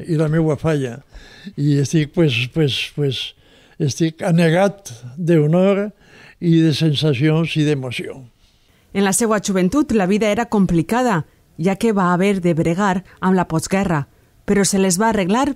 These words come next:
Speaker 2: per fer possible la primera de les seues il·lusions.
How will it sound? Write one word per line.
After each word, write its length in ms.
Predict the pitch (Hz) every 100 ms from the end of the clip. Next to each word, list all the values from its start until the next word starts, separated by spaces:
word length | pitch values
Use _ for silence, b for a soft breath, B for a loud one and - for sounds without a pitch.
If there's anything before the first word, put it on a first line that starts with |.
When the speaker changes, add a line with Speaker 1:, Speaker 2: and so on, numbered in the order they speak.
| _
Speaker 2:
per 160 | 214 185
fer 200 | 233 214
possible 480 | 190 175 254 226 226
la 120 | 196
primera 360 | 185 180 196 214
de 100 | 190
les 160 | 170
seues 280 | 185 170 -
il·lusions. 640 | 165 156 214 185 147 -